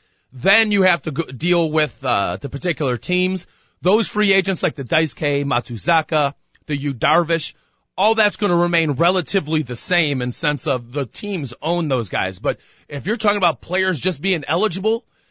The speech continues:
if they're not in a league already, you have to be drafted now. So what ends up happening is Jorge Soler ends up signing a reported,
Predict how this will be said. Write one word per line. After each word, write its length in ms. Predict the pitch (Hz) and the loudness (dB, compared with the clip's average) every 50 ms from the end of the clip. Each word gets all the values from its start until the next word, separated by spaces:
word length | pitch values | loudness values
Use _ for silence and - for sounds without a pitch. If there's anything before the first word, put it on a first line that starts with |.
| _ - | _ -10
if 160 | - - - | -10 -8 0
they're 160 | - 208 202 | 0 0 2
not 280 | 185 175 185 220 220 - | 2 2 2 2 2 0
in 140 | 208 208 190 | -2 0 0
a 100 | 180 165 | 0 0
league 300 | 147 165 220 240 208 220 | 0 0 0 0 2 2
already, 440 | 226 226 226 226 226 247 240 - _ _ _ _ | 2 4 4 2 2 0 -2 -6 _ _ _ _
you 260 | 127 127 196 285 311 | -4 0 2 4 4
have 200 | 240 214 196 170 | 4 2 0 0
to 80 | - 175 | -2 -4
be 100 | 180 170 | -4 -2
drafted 420 | 135 175 185 185 180 - - - | -2 0 0 0 0 -2 -8 -10
now. 220 | - 101 85 - _ _ _ _ _ _ _ _ _ _ _ _ | -8 -8 -10 -10 _ _ _ _ _ _ _ _ _ _ _ _
So 120 | - 190 | -4 -2
what 100 | 208 208 | 2 2
ends 160 | 214 214 165 | 2 2 2
up 100 | 185 170 | 2 2
happening 360 | 196 226 277 - 214 202 190 180 | 4 4 2 2 2 0 2 2
is 220 | 170 151 135 156 _ - | 2 0 0 -4 _ 0
Jorge 400 | 214 247 254 254 233 214 185 175 | 2 4 4 4 4 4 2 2
Soler 600 | - - 262 277 285 254 180 131 127 135 160 - _ _ _ _ _ _ _ _ _ _ _ _ _ _ _ _ _ _ _ _ _ _ _ _ _ _ _ _ _ _ _ - - | 2 4 4 4 4 4 2 0 0 0 -4 -8 _ _ _ _ _ _ _ _ _ _ _ _ _ _ _ _ _ _ _ _ _ _ _ _ _ _ _ _ _ _ _ -4 -2
ends 160 | 185 190 170 | -2 0 0
up 80 | 202 156 | 0 -2
signing 480 | - - 208 202 202 196 190 185 185 - - | 0 0 2 2 2 2 0 -2 -2 -2 -2
a 220 | 165 165 165 160 | 0 0 0 2
reported, 540 | 139 170 170 127 165 220 226 202 143 127 | 2 0 0 2 4 4 4 4 2 -2